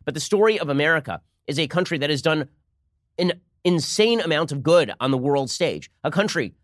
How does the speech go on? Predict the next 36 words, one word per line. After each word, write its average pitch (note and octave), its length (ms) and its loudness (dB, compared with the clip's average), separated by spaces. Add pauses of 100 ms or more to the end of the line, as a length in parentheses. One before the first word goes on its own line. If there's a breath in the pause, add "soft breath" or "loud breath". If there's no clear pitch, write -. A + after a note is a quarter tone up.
(140)
that D3+ 100 2
has D#3 140 -4
freed F#3 300 0
billions G#3 460 2
of D3 180 -4
people, F#3+ 360 -6 (380)
not F3+ 240 4
only G3+ 280 0
from C#3 180 -6
tyranny, C3 420 -2 (100)
but D3 80 -4
also F3 280 0
from D3+ 160 -4
poverty. E3+ 420 0 (480)
The D#3 60 -4
United F#3 340 2
States E3 380 -4 (200)
is C#3+ 120 0
a E3 40 2
beacon G3 380 0
of C#3 160 -6
hope F3 220 0
to E3 100 -6
the C#3+ 80 -4
rest C3+ 220 -6
of C3+ 80 -8
the C3 40 -6
world. A#2 360 -4 (200)
And D3 80 2
when E3+ 140 4
we E3+ 160 -2
act F#3 400 -2 (320)
as D3+ 160 0
we E3+ 80 -6
should A3 380 0
act, F#2+ 320 -6